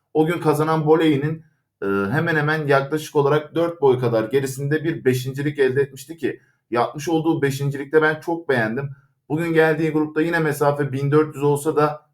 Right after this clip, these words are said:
son çalışmaları çok iyi görünüyorken iyi bir yer tutabilirse ben on bir numaralı Yazar Mısın Beninden de etkili bir yarış görebileceğimize inanıyorum.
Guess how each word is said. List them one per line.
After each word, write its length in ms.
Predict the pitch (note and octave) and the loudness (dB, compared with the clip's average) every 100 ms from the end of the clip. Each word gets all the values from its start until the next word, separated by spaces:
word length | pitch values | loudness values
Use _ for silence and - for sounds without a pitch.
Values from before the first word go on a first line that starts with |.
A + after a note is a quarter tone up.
| _ | _
son 280 | - D#3 | -6 -4
çalışmaları 600 | D#3 D#3 D3+ C#3 C#3 B2+ | 4 4 4 0 0 0
çok 220 | B2 D3 D3 | 0 -4 -2
iyi 120 | C3 | 0
görünüyorken 680 | C3+ C3 D3 C#3+ D3 C#3+ - _ _ _ | 0 0 -2 -2 -2 -2 -4 _ _ _
iyi 200 | D#3 E3+ | -4 2
bir 100 | D3+ | 2
yer 260 | C#3 B2+ B2 | 4 2 0
tutabilirse 540 | B2+ B2 D#3 D3+ C3+ | -4 -2 -2 0 0
ben 80 | B2+ | 0
on 200 | C3 C#3+ | 0 -2
bir 120 | C#3 | -2
numaralı 240 | C3+ C3 A#2 | -2 2 4
Yazar 380 | A2 A2+ C#3+ | 4 2 0
Mısın 320 | D3 C3 A#2 A2 | 0 -4 -4 -2
Beninden 500 | A2 G#2 G#2 G2+ A#2 | -2 -4 -6 -4 2
de 260 | D3 - _ _ _ - | 2 2 _ _ _ -2
etkili 380 | C3 B2+ D3+ | -2 2 0
bir 60 | C3+ | 4
yarış 240 | A2+ - | 2 2
görebileceğimize 760 | B2+ C3 B2+ A#2 A#2 A2 A#2+ D3 | 4 4 6 0 -2 -4 -2 -4
inanıyorum. 640 | - C#3 C3 B2+ G2 - | -4 -4 0 2 0 -4